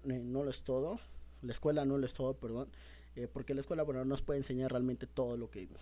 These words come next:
necesitamos saber, ¿no? Inclusive, ese es otro punto, eh, aunque tú tengas diez en todo, y aunque sí hayas estudiado para sacar esos diez, a mí como empresa igualmente, pues, me sigue valiendo un poco comino, ¿no? ¿Por qué?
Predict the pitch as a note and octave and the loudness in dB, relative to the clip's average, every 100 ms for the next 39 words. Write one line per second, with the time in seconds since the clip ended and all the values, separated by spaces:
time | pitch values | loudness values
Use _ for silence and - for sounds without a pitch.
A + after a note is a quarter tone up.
0 | - - B2+ A#2 - B2+ B2 - A#2 A2 | -14 -8 -2 0 2 0 0 -2 -2 -4
1 | G#2+ G#2 C#3 - - - D3+ D3 D3 E3 | -4 -6 -8 -12 -16 -2 0 2 2 2
2 | F3+ F3 C#3+ D#3 D3 D3+ C#3+ - E3+ E3 | 4 4 2 2 0 0 -2 0 0 0
3 | A#2 - - - - C3+ A#2+ A#2+ A#2+ A#2+ | -4 -6 -12 -16 -6 0 2 2 -2 -6
4 | - - - - C3+ C#3 D3 D#3+ F#3 F#3+ | -12 -18 -18 -2 0 0 0 0 2 4
5 | C3+ B2+ F3 D#3+ C3+ C3+ D3+ E3+ G3+ - | 4 4 2 2 0 2 4 4 0 -8
6 | - - C#3 C3+ C3+ C#3+ - F3 F#3+ F#3 | -14 0 4 4 4 2 4 4 6 4
7 | D#3+ - D3 D3 D#3+ E3 B2 - C#3 C#3+ | 4 0 0 2 0 0 -2 0 -2 -2
8 | - B2+ A#2+ C3+ - - - - - - | -2 -2 0 0 -2 -8 -12 -16 -16 -18
9 | - - C3+ D#3 - D3 B2+ C3+ C3+ C#3 | -14 -2 0 2 2 2 4 4 4 4
10 | B2+ C3 C3 C3 - - - - - A#2+ | 2 2 2 0 -8 -10 -12 -14 -10 -4
11 | C3+ C3 B2+ A#2+ A#2+ A#2+ - B2 - - | 0 2 4 4 2 -2 -2 -6 -6 -6
12 | A#2 C3 B2+ A2+ A2+ - B2+ - | 0 2 2 0 -2 -2 -2 -2